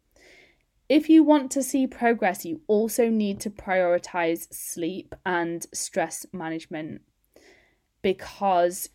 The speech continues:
you will only respond effectively to a training stimulus that you can actually recover from. And the reco-, a lot of the recovery process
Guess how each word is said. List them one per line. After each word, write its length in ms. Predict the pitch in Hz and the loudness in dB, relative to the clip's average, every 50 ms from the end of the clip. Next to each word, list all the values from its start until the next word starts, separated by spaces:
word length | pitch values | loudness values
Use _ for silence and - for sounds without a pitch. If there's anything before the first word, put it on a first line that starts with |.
| _ - | _ -10
you 280 | 202 190 196 214 240 | -6 -2 -2 -2 0
will 240 | 233 254 262 254 - - | 2 2 2 2 2 2
only 580 | 208 208 202 202 202 202 208 202 202 190 185 - - | 0 0 0 0 0 -2 -2 -2 -4 -4 -6 -8 -6
respond 840 | 185 190 185 - - - - - 175 165 165 170 175 180 180 - | -6 -6 -6 -4 -6 -8 -6 -4 -2 -2 -2 -2 -4 -8 -8 -8
effectively 800 | - 175 - - - 185 170 - - - 208 196 - 185 170 180 | -10 -10 -10 -10 -10 -10 -10 -10 -10 -12 -12 -10 -6 -6 -6 -6
to 160 | 175 - - 156 | -8 -8 -10 -10
a 60 | - | -10
training 460 | - - - 190 180 180 185 185 196 | -10 -10 -8 -8 -6 -6 -6 -6 -8
stimulus 680 | 196 - 202 202 196 190 190 190 196 - - - - - | -8 -6 -4 -4 -2 -2 -2 -4 -4 -6 -10 -14 -12 -10
that 80 | - 180 | -10 -10
you 140 | - - 185 | -10 -10 -12
can 180 | - 202 - - | -14 -14 -12 -10
actually 440 | 165 160 - - - - 208 180 175 | -8 -8 -8 -10 -12 -10 -8 -8 -6
recover 400 | 170 175 170 - 196 180 175 175 | -6 -6 -8 -8 -10 -12 -12 -12
from. 500 | - _ 196 185 180 180 185 190 196 202 - - - - - _ _ _ | -12 _ -4 -4 -2 -2 -4 -6 -8 -10 -14 -20 -20 -20 -20 _ _ _
And 480 | - 175 175 175 175 175 175 175 165 - - | -2 0 0 0 0 -2 -4 -6 -8 -10 -8
the 120 | 190 190 185 | -6 -2 0
reco-, 380 | 180 180 180 - 208 185 - - | 0 0 0 -2 -4 -4 -2 -2
a 80 | 196 190 | -4 -2
lot 240 | 196 196 180 - | -2 -2 -2 -2
of 120 | 208 202 - | -2 -4 -6
the 120 | 196 180 | -4 -2
recovery 480 | 170 170 175 - 190 165 - 175 170 160 | -2 -2 -2 -6 -12 -10 -6 -6 -6 -6
process 1000 | 160 - - 175 175 175 - - 190 175 175 175 202 202 - - - - - | -8 -6 -2 -2 -2 -2 -2 -6 -8 -10 -8 -10 -12 -14 -14 -16 -16 -16 -16